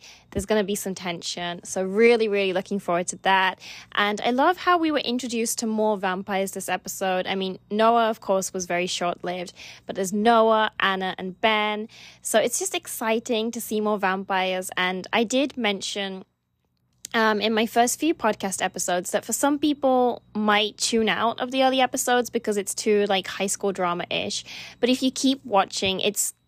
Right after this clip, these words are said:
literally full of supernatural events. It's really exciting. And I, I'm just looking forward to the next episode. I really, really enjoy doing this week-by-week format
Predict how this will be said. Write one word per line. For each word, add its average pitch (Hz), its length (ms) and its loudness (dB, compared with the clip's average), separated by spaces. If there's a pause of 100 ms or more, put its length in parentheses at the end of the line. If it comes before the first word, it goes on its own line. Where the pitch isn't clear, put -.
(220)
literally 226 440 2
full 220 340 0
of 208 80 2
supernatural 196 640 -4
events. 180 380 -6
It's 190 120 -14
really 202 300 4
exciting. 180 800 -4 (560)
And 190 440 0 (140)
I, 247 240 0
I'm 254 120 4
just 302 180 4
looking 311 260 2
forward 269 220 4
to - 80 -4
the 262 80 -2
next 233 280 -2
episode. 214 520 2
I - 80 2
really, 269 500 2
really 254 380 2
enjoy 202 480 2
doing 190 320 0
this 185 260 -2
week-by-week 190 560 -2
format 180 560 -2